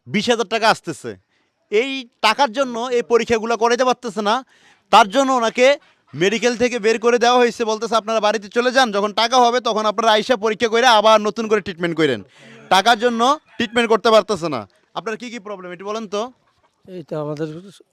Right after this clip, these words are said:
Speaker 2: অসুস্থতার কারণে, মানে কুমিল্লা ছিলাম পনেরো দিন, টাকা পয়সার কারণে চিকিৎসা করতে পারি না, বা পরীক্ষা দিছে, আমি টাকার জন্য পরীক্ষা করাতে পারি না, এই কারণে আমাদেরকে এখান থেকে পাঠিয়ে দিছে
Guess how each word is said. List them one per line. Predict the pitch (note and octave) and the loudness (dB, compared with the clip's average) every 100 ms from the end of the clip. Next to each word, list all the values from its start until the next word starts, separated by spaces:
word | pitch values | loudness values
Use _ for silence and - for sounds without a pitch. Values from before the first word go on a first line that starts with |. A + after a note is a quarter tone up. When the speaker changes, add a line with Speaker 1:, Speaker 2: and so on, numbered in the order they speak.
| - | -12
Speaker 2:
অসুস্থতার | D3 - D#3+ - E3+ | -12 -12 -20 -10 -10
কারণে, | D3 E3 D#3 D#3 | -6 -4 -4 -4
মানে | D3+ D3+ D3 | -6 -8 -8
কুমিল্লা | - E3 D#3+ | -8 -6 -6
ছিলাম | C#3+ D#3 E3 - | -6 -6 -8 -8
পনেরো | E3 D#3 | -8 -6
দিন, | D3+ F3 F3+ _ _ _ _ _ _ _ | -6 -8 -10 _ _ _ _ _ _ _
টাকা | D3+ D3 | -4 -2
পয়সার | C#3+ C#3 | -4 -4
কারণে | D3+ D3+ C3+ | -4 -4 -8
চিকিৎসা | C#3+ C3+ D#3+ | -10 -8 -6
করতে | D3+ - | -6 -6
পারি | D3+ D3 | -4 -4
না, | D3 D#3 F#3 _ _ A3+ _ _ _ _ D#3 | -6 -10 -12 _ _ -20 _ _ _ _ -10
বা | C#3 | -8
পরীক্ষা | - D#3 - E3 | -6 -8 -6 -6
দিছে, | D#3+ C3+ E3 - | -4 -4 -6 -6
আমি | D#3+ D3 | -10 -8
টাকার | D#3+ D#3 C#3+ | -6 -6 -6
জন্য | D#3 | -8
পরীক্ষা | C3 C#3 - | -8 -8 -6
করাতে | D3+ C#3+ C#3+ | -6 -4 -4
পারি | C#3 | -6
না, | C#3+ | -6
এই | C#3+ | -8
কারণে | - C#3 | -8 -8
আমাদেরকে | C3+ C3+ C3 C#3 C#3 | -8 -8 -10 -10 -10
এখান | B2+ C3 | -10 -10
থেকে | C3+ B2+ _ G3+ | -12 -12 _ _
পাঠিয়ে | C#3+ C3 | -14 -14
দিছে | B2+ B2+ - | -16 -20 -20